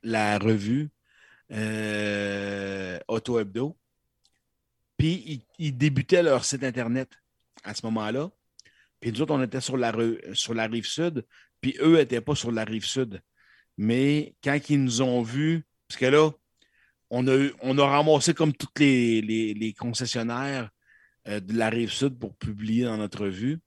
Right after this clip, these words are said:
Puis après ça, bon, on était comme plein de la Rive-Sud. Fait qu'on a, on a traversé sur la Rive-Nord, Québec, Beauport et tout, pour que les concessionnaires publient dans notre revue. Puis là, Auto Hebdo, on a tombé dans leur marché à ce moment-là.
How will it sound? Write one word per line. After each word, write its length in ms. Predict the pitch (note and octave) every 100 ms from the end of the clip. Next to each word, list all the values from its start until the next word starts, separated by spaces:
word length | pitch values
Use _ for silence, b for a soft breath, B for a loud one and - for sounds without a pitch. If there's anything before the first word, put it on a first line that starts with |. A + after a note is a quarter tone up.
| _ _ _ b b b b _
Puis 140 | - G#2+
après 260 | G#2 A2
ça, 140 | G#2 C3+
bon, 120 | B2
on 180 | G#2+ G2+
était 200 | G2 A2
comme 280 | - A2+ G#2+
plein 340 | - A#2 B2
de 60 | A2+
la 80 | G#2
Rive-Sud. 360 | G#2 G2+ C#3
Fait 80 | C3+
qu'on 220 | A2 A2+
a, 100 | A2+ -
on 220 | G#2+ A2+
a 180 | A#2 A2+
traversé 560 | - C3 C3 A#2+ -
sur 180 | C#3+ A#2+
la 120 | A2+
Rive-Nord, 720 | A2 A2 G2 A2 C3+ D3+ B2 - _ _ _
Québec, 540 | - A2+ G#2+ B2 B2+ A#2
Beauport 640 | G#2 G#2+ F#2 A#2 A#2+ A#2+
et 60 | F#2+
tout, 260 | - D3 F3+ _ _ _ _ _
pour 180 | - C#3
que 120 | B2
les 140 | A#2+ A#2+
concessionnaires 640 | A#2+ G#2+ A2+ A#2 A#2+ C3+
publient 400 | - B2+ A2 B2
dans 100 | C3
notre 260 | A2+ G#2 G#2+
revue. 300 | G2+ B2 F3 _ _ _ _
Puis 100 | A2+
là, 100 | C#3+ -
Auto 340 | C3+ B2 D3 C#3
Hebdo, 440 | A#2 A#2+ D#3 F3+
on 160 | - B2
a 80 | A#2+
tombé 460 | - C3 B2+ C3+
dans 180 | D3+ A#2+
leur 300 | A#2 A#2 A2
marché 560 | A#2 A#2+ - - D#3 B2+
à 60 |
ce 120 | G2+ A2
moment-là. 340 | G#2 G2 G#2